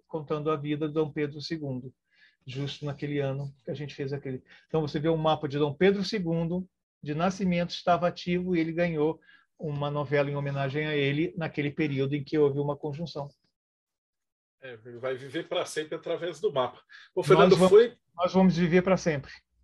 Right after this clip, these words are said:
Speaker 2: Foi uma, uma honra, foi muito legal ter você aqui.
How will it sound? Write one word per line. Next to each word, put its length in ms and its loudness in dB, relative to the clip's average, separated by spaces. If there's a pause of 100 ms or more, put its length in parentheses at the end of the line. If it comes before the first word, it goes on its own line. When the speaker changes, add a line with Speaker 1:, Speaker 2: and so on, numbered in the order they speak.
(240)
Speaker 2:
Foi 400 4
uma, 320 2
uma 260 2
honra, 300 2
foi 160 0
muito 340 -8
legal 340 4
ter 180 -6
você 340 -2
aqui. 240 -4